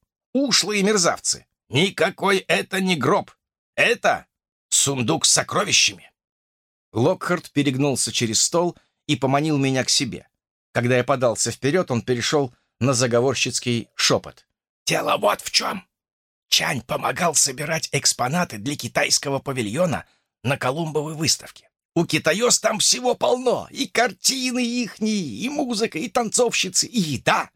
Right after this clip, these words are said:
и сокровища тоже были. Толком не знаю, какие именно. Может, рубины с бриллиантами или золотые короны, кто их знает. Сам не видел.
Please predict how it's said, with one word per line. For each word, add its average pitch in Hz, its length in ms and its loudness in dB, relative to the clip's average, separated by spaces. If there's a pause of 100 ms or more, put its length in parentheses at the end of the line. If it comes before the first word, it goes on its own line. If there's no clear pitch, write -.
(280)
и 117 120 -4
сокровища 123 720 0
тоже 131 380 -6
были. 57 400 -14 (440)
Толком 156 540 0
не 156 80 -4
знаю, 143 420 2
какие 135 360 -4 (100)
именно. 92 420 -4
Может, 147 400 -2
рубины 143 420 -4
с 127 60 -4
бриллиантами 117 760 -2 (280)
или 196 220 0
золотые 117 580 0
короны, 156 500 2
кто - 200 -4
их - 160 -6
знает. - 300 -8 (340)
Сам 196 320 2
не 180 100 -8
видел. 90 380 -8